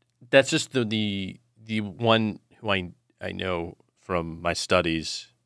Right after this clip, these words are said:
uh, Julian the Apostate. He tried to revamp, uh, kind of the, the pagan system in Rome. He was a, he was an emperor, and he tried to revamp the,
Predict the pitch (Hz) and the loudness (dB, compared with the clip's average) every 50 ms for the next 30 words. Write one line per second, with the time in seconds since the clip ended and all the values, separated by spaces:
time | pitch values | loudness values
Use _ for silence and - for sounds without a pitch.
0 | _ - 87 80 78 78 78 80 - - 110 101 92 87 82 - - - 85 82 | _ -8 -6 -4 -4 -6 -8 -8 -4 -2 -2 0 0 -2 -4 -2 2 2 2 2
1 | - - - 90 80 80 71 - _ _ _ _ _ _ _ _ _ _ _ _ | 0 -2 -2 -2 -2 -2 -4 -8 _ _ _ _ _ _ _ _ _ _ _ _
2 | _ _ - 107 98 - - 104 92 - 98 85 87 90 82 80 82 82 80 78 | _ _ -8 -6 -6 0 0 0 0 0 -4 -6 -6 -8 -8 -4 -2 -2 -2 -2
3 | 78 - - - _ _ _ _ _ _ _ _ _ _ _ _ _ _ _ _ | -4 -6 -12 -20 _ _ _ _ _ _ _ _ _ _ _ _ _ _ _ _
4 | _ - 85 76 78 78 76 - - - - - _ _ _ _ _ _ _ _ | _ -8 -6 -4 -4 -4 -6 -8 -10 -12 -16 -20 _ _ _ _ _ _ _ _
5 | _ _ _ - - 85 85 - - - - _ _ _ _ _ 104 92 85 82 | _ _ _ -12 -10 -10 -10 -12 -14 -20 -20 _ _ _ _ _ -8 -6 -6 -6
6 | - 98 82 - - 104 92 82 92 80 - - - 90 - - 85 76 76 76 | -6 -8 -8 -4 -2 -2 -2 -2 -4 -6 -6 -6 -4 -4 -6 -6 -8 -8 -8 -6
7 | 78 82 80 78 78 73 - - - 120 98 95 85 87 85 - - - 104 95 | -4 -4 -4 -4 -4 -2 0 2 2 4 2 2 0 -2 -6 -10 -8 -6 -6 -4
8 | 85 90 - 87 90 85 80 85 76 76 - _ _ - _ _ _ _ _ _ | -4 -4 -2 -2 -4 -2 -2 -2 -2 -2 -4 _ _ -20 _ _ _ _ _ _
9 | _ - 107 110 101 - 113 101 98 92 90 95 92 85 90 85 85 82 - - | _ -4 -2 -2 4 4 4 4 4 0 0 0 2 4 4 4 2 2 -2 -4
10 | - 95 87 85 82 80 - - | -4 -2 -2 -2 -2 -4 -6 -12